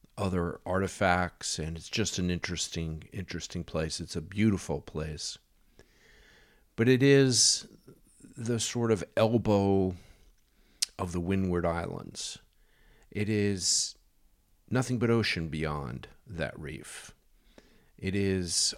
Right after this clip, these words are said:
all the way to Europe from that reef. A little southeast,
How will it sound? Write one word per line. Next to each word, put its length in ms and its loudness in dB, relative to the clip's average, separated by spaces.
all 240 4
the 80 4
way 680 4
to 100 -4
Europe 500 2
from 340 -4
that 220 -4
reef. 520 -12
A 80 0
little 320 4
southeast, 1120 0